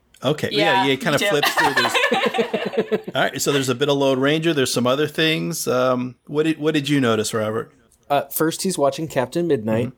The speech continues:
Speaker 3: which did have a new episode on Christmas Eve nineteen fifty-five called The Jungle Pit, which, if you must know, is about Captain Midnight and Icky saving a, helping a young Japanese boy find his missing father, who still thinks World War Two is going on.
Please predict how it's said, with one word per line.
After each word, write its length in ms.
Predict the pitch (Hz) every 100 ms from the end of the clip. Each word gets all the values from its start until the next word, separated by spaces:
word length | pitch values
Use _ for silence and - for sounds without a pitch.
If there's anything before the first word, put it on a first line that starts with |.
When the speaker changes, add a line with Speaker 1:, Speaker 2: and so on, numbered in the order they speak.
| _
Speaker 3:
which 300 | 127 - 113
did 160 | 143 151
have 240 | 147 147
a 60 | 143
new 280 | 131 147 156
episode 520 | 139 147 143 151 160
on 120 | 127
Christmas 360 | 110 131 151 135
Eve 140 | 131
nineteen 300 | 131 117 127
fifty-five 520 | 127 135 147 127 135 175
called 200 | 131 107
The 80 |
Jungle 380 | 110 120 110 127
Pit, 360 | 123 160 - - _ _ _
which, 340 | 120 113 - -
if 140 | 127
you 60 | 120
must 220 | 117 113
know, 60 | 139
is 80 |
about 200 | 135 104
Captain 320 | - 131 127 123
Midnight 340 | 135 135 135
and 160 | 110 -
Icky 520 | 135 131 170 165 151
saving 440 | - 143 131 127
a, 260 | 113 110 104 - -
helping 280 | 143 143 120
a 40 |
young 320 | 107 123 139
Japanese 440 | 120 131 123 117 131
boy 200 | - 127
find 220 | 123 113
his 160 | 120 104
missing 320 | 127 135 127
father, 340 | 123 123 131
who 140 | 123 113
still 280 | - 147 143
thinks 260 | 147 139
World 180 | 143 135
War 160 | 143 131
Two 280 | - 151 117
is 120 | -
going 260 | 101 98 95
on. 180 | 92